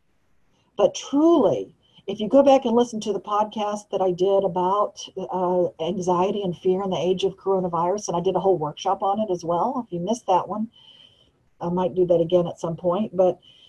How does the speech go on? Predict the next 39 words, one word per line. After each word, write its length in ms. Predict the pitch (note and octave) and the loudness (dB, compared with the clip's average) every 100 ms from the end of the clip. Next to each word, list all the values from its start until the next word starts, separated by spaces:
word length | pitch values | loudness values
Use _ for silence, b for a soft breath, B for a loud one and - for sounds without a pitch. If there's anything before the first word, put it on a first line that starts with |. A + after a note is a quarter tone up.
| b b - | b b -2
it 160 | G#3 | -2
talks 400 | - A3+ C#4 - | 2 2 2 0
about, 340 | G#3 F#3+ F#3 F#3 | 0 2 2 2
and 100 | F3+ | 0
we 160 | G#3 | -2
talk 360 | A#3+ A#3 C#4 F4 | 0 0 2 2
about 480 | F#3+ E3 E3 G3 - | 0 0 0 -2 -6
how 280 | D#3 G#3 G#3+ | -6 -2 0
to 100 | A3 | 2
do 220 | A3 E4+ | 2 2
that, 280 | E4 - - | 0 -2 -4
how 220 | E3 G#3+ | -2 0
to 80 | B3+ | 4
have 220 | B3 A#3+ | 4 4
a 40 | |
new 140 | A3+ A#3 | 0 -2
perspective 640 | G#3 - - A3+ - F3 | -4 -4 0 0 0 -4
about 260 | E3+ E3+ E3+ | -2 -2 -4
what's 160 | E3 | -4
happening 460 | F#3 F#3 F#3 D#3+ D3 | -2 -2 -2 -4 -2
in 80 | D3 | -4
the 60 | |
world 360 | D3 E3+ E3 D#3 | -2 0 0 -2
right 220 | C3+ B2+ | -8 -8
now 320 | C3 A#2+ - _ _ _ _ _ _ _ _ - | -8 -8 -14 _ _ _ _ _ _ _ _ -6
and 180 | F3+ E3+ | -4 -4
seek 260 | - G#3 - | -4 -4 -4
harmony, 600 | - G#3 G#3 D3+ A#2 - _ _ _ _ _ _ _ _ _ _ _ _ _ _ | -6 -4 -2 -4 -6 -12 _ _ _ _ _ _ _ _ _ _ _ _ _ _
focusing 500 | A3 A3 C4+ A3 G3 | 4 4 2 0 0
on 380 | F#3+ F#3 E3+ C#3+ - | 2 0 0 -4 -2
the 120 | F3+ | -2
harmony 580 | - G#3 G#3+ F#3+ E3+ - | -2 -2 0 0 -2 -2
of 240 | E3 E3 | -2 0
the 80 | E3+ | -2
fact 400 | - F3+ F3+ - | 0 0 0 0
that 300 | E3+ D#3+ - - _ _ _ _ | 0 0 -4 -12 _ _ _ _
we 220 | F3 G3 | 4 6
are 180 | F#3+ F3+ | 8 4
grateful 640 | F3+ G3 A3 - E3 B2 | 2 2 2 0 -4 -4